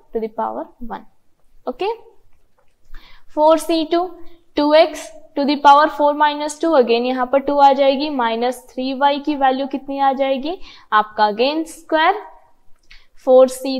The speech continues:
थ्री, यहाँ पर हमारा क्या आ जाएगा, टू एक्स to the power four minus three की वैल्यू कितनी आ गई, वन, and माइनस थ्री वाई क्यूब हो जाएगी, प्लस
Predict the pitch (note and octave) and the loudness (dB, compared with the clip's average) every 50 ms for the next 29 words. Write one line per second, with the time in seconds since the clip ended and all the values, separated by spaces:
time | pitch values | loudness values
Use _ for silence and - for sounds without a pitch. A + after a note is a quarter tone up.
0 | C4 - - C4 C4+ D4+ G4 A#4 A4 - - - _ _ _ _ - A#3 A#3+ B3 | -8 -12 -12 -10 -6 -6 -6 -6 -8 -10 -18 -20 _ _ _ _ -8 -8 -4 -4
1 | A#3+ A#3 B3+ C4 C4+ B3 A#3+ B3 B3+ C4 C4 C4+ C4+ C4 C4 C4 C4+ C4+ C4+ C4+ | -2 0 0 0 0 0 0 0 0 0 2 2 2 2 2 2 0 -2 0 0
2 | D4+ E4+ E4 - - - - - - _ - A3+ G#3+ G#3+ A#3 C#4+ - - - - | 0 -2 -2 -4 -10 -16 -16 -16 -10 _ -2 0 0 2 0 -2 -2 -4 -6 -6
3 | D4 C4 A#3 B3+ A#3+ - A#3+ A3+ A3 G#3 - - B3 C4 C4+ C#4 C#4+ C#4+ C#4 C#4 | -6 -4 -4 -4 -4 -2 0 0 0 -2 -2 0 0 0 2 2 2 0 0 -2
4 | C#4+ D4 C#4+ - D4+ C#4 C4+ C#4+ C#4+ C#4 C#4 C4+ C4+ C#4+ C#4 D4+ C#4+ - D#4+ D#4 | -6 -8 -8 -10 -10 -8 -8 -6 -4 -2 -2 -2 -4 -4 -6 -8 -8 -6 -2 -2
5 | C4 A#3 A3 G#3 G#3 G3+ G#3+ A3 A3+ C#4 G4 A4 - - - - - _ _ - | -2 0 0 -2 -4 -4 -2 -2 -2 -2 -4 -6 -10 -16 -20 -20 -20 _ _ -2
6 | B3 C#4 F4+ F#4+ F#4+ - - - - - A#3 A3+ A3+ A3+ A3+ A#3 B3+ C#4+ D4+ C#4+ | 0 0 0 -2 -4 -8 -12 -16 -14 -8 -4 -2 -2 -2 0 -2 -2 -4 -4 -6
7 | - - - C#4+ C#4 C#4 C4+ C4 D4 F4+ A4+ B4+ - - - - - - - _ | -10 -14 -12 -10 -10 -8 -6 -4 -2 0 -2 -2 -4 -10 -18 -20 -20 -20 -20 _
8 | _ - C4+ A3+ G#3 G3+ A3 G#3 G3 G3+ G3 F#3 F#3+ G#3+ G#3 - - - - - | _ -2 0 0 0 0 -6 -10 -10 -10 -14 -14 -16 -20 -20 -20 -20 -20 -20 -20
9 | - _ _ - - - _ - - _ _ - B3 A#3 C4 F4 - - - | -20 _ _ -20 -20 -20 _ -20 -20 _ _ -2 0 0 0 0 -2 -8 -14